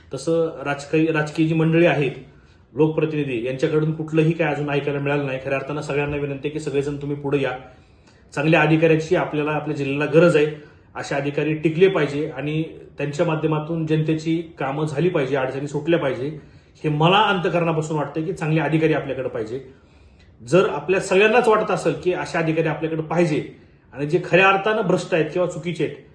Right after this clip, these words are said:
अशांवरती कारवाई झाली पाहिजे, असे लोक आपल्या जिल्ह्यातून हद्दपार झाले पाहिजे, त्यांच्या बदली झाली पाहिजे किंवा त्यांच्यावरती कारवाई झाली पाहिजे, असं माझं प्रामाणिक मत आहे. आपण सर्वांनी सुद्धा एकजूट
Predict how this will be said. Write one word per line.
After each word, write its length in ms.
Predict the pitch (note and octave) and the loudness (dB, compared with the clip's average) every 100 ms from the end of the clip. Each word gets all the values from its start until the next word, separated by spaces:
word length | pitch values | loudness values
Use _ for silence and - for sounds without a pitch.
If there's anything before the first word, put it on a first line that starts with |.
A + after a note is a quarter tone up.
| _ - | _ -18
अशांवरती 560 | - D#3+ D#3+ E3 D#3 E3+ | -10 -4 0 0 0 -2
कारवाई 340 | D#3+ D#3 E3+ | 0 4 4
झाली 200 | D#3 D#3 | 4 0
पाहिजे, 280 | D#3 D3 E3 | 0 -2 -2
असे 240 | D#3+ - | -4 -2
लोक 140 | D#3 D#3 | -2 -2
आपल्या 380 | - D#3 D#3 D#3 - - _ - _ - | -4 -4 -2 -4 -10 -20 _ -20 _ -10
जिल्ह्यातून 380 | A#2+ D#3 E3 E3+ | -2 4 4 4
हद्दपार 460 | D#3 D3+ F#3 F#3+ E3+ | 0 2 4 6 4
झाले 200 | D#3 D#3 | 4 2
पाहिजे, 260 | D3 C#3+ | 2 -2
त्यांच्या 180 | C#3+ E3 | -2 -2
बदली 340 | D3+ D3 E3 G3 - - - _ B2 | -2 0 0 0 -4 -14 -20 _ -8
झाली 200 | C#3 D#3 | -2 0
पाहिजे 240 | D#3 D3+ | 0 0
किंवा 160 | D#3+ E3 | 2 2
त्यांच्यावरती 380 | E3 E3 E3+ F3+ | 2 2 0 0
कारवाई 280 | F3 D#3 D#3 | 2 2 2
झाली 180 | C3+ | 0
पाहिजे, 280 | B2+ A#2 A2+ | -4 -6 -6
असं 240 | C3+ - D3+ | -8 -6 -2
माझं 280 | D3+ E3 | 2 2
प्रामाणिक 380 | G3 F#3 F3 E3 | 2 0 0 -2
मत 120 | E3 D#3+ | -4 -2
आहे. 100 | D3 - - _ _ - | -4 -6 -18 _ _ -10
आपण 260 | C3 C3+ E3+ | -4 0 0
सर्वांनी 420 | F3 E3 E3+ F#3 | 6 6 6 4
सुद्धा 260 | - E3+ - | 0 0 0
एकजूट 300 | D3+ D3 F3+ | -2 2 2